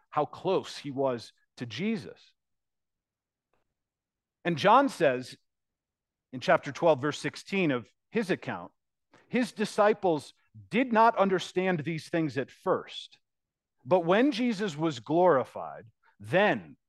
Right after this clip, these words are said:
they remembered that these things had been written about him and had been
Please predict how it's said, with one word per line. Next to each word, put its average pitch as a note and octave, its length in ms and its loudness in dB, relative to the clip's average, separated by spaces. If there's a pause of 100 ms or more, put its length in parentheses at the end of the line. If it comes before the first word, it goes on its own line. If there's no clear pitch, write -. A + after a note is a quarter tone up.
(680)
they E3 140 4
remembered F3+ 540 4
that D#3 120 -4
these F3+ 240 -6
things E3+ 300 -2
had D3 120 -6
been C#3+ 220 0
written E3 320 0
about A2 380 -4
him F2+ 180 -16 (960)
and C#3 180 -2
had C3+ 300 -2
been C#3 300 0